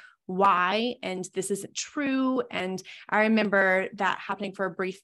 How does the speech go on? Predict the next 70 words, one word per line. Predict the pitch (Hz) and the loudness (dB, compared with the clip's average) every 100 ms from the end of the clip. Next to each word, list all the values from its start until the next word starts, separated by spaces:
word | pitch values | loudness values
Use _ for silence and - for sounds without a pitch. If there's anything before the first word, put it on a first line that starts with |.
| _ | _
moment | 214 190 190 180 | -6 -2 -2 -4
in | 180 | -4
my | 175 | -2
own | 185 208 | 0 -2
story. | 202 - 185 175 | -2 -4 -4 -4
And | 170 | -2
I, | 170 | -4
like, | 175 170 - | -4 -6 -8
rejected, | 175 208 190 - | -6 -4 -4 -6
I, | 208 | -8
like, | 180 185 - 202 | -6 -8 -10 -4
dug | 202 208 | 2 2
in | 202 | 2
harder | 185 208 190 185 | -2 0 0 0
to | 180 196 | -4 -6
clean | - 208 185 | -4 -4 -4
eating, | 180 180 175 | -6 -8 -8
feeling | - 185 | -6 -6
like, | 175 165 | -6 -8
"Okay, | - 202 202 | -10 -8 -6
just | 180 185 - | -6 -6 -6
one | 214 214 | -4 -2
last | 202 185 - | 0 0 -4
time." | 180 175 | -8 -6
I | 180 | -6
think | 202 | -2
that's | 214 - - | -2 -2 -4
when | |
I | 190 180 | -4 -4
did | 180 180 - - - - - | -4 -6 -8 -20 -20 -10 -2
my | |
last | 202 196 214 | 4 4 2
hoorah | - 226 196 | -2 2 2
with | 185 185 | 2 0
dieting | 170 170 170 | 0 -2 -4
was | 170 180 | -8 -8
the | - | -10
keto | - 185 185 180 | -12 -8 -4 -4
<laughs> | - 247 | -4 -4
diet, | 214 - _ _ | -4 -6 _ _
which | - | -8
was, | 247 233 | -6 -4
like, | 247 | -2
the | 220 | -2
worst | 170 170 170 | -2 -4 -4
of | 180 | 0
all | 180 170 | 2 0
of | - | -2
them. | 165 180 | -4 -2
And | 185 | -2
I | |
was | 190 | -2
like, | 190 180 - - - - - | -2 -2 -6 -20 -20 -8 0
once | 240 | 2
I | 269 | 4
was | 277 | 4
done | 269 247 | 4 2
with | 233 | 2
that, | 208 196 | 2 2
I | 175 | 0
was | 180 - | -4 -2
finally | 185 175 165 | -2 0 -6
like, | - - | -8 -8
"Okay, | 190 180 | -4 -2
I | 165 190 | 0 0
have | 233 226 | 2 0
literally | 180 180 180 175 180 | 0 -2 -2 -4 -4
done | 180 165 | -4 -4
them | 170 180 | -4 -2
all. | 160 170 208 240 | 0 2 2 2